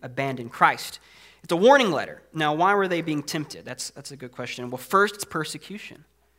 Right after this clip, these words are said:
This believing community had experienced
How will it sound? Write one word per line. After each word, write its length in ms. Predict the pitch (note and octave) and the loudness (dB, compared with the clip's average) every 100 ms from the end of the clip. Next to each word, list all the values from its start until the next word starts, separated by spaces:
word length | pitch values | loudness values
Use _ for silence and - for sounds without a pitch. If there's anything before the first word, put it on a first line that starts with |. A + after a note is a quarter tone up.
| _ _ _ _ _ - | _ _ _ _ _ -8
This 400 | D#3 G#3 - - _ _ _ _ _ | 0 0 0 -8 _ _ _ _ _
believing 400 | D#3+ D#3+ F#3+ A3 | -4 -2 -2 -6
community 560 | G#3+ A3 G#3 D#3+ C3+ C3+ | -6 -4 -2 -2 -2 -8
had 380 | D3 C#3+ C#3+ - - | -6 -8 -10 -14 -14
experienced 1160 | D3+ - - - G#3+ F#3+ A#2+ A2+ C#3 - - | -8 -6 -6 -4 0 0 -2 -8 -10 -12 -14